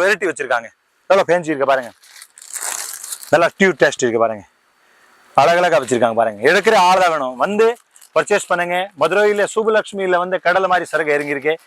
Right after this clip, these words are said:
நீங்க வந்து பர்ச்சேஸ் பண்ணிக்கலாம். யூனிஃபார்ம் தேவை இருந்தா யூனிஃபார்ம் கூட மதுரை சுப்புலட்சுமிக்கு விசிட் பண்ணுங்க. உங்களுக்கு யூனிஃபார்ம் சேலை நிறைய கிடைக்கும் பாருங்க. அந்த மாதிரி யூனிஃபார்ம் சேலை பாருங்க, எவ்வளோ சூப்பரா வச்சிருக்காங்க. எல்லாம் ஒரே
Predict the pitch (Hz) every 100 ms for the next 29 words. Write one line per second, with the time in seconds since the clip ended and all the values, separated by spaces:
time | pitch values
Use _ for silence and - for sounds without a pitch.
0 | _ _ _ 147 156 156 165 151 151 156
1 | 143 139 135 147 - _ _ _ 170 220
2 | 202 226 202 202 196 214 202 208 214 190
3 | 190 170 185 190 214 196 180 185 156 160
4 | 190 165 170 165 165 160 _ _ _ 160
5 | 170 165 196 185 196 180 185 170 160 190
6 | 147 139 135 143 127 113 _ _ _ _
7 | - 151 170 160 180 156 170 139 139 127
8 | 147 151 151 160 156 135 117 113 110 104
9 | - - - - - - - - 151 151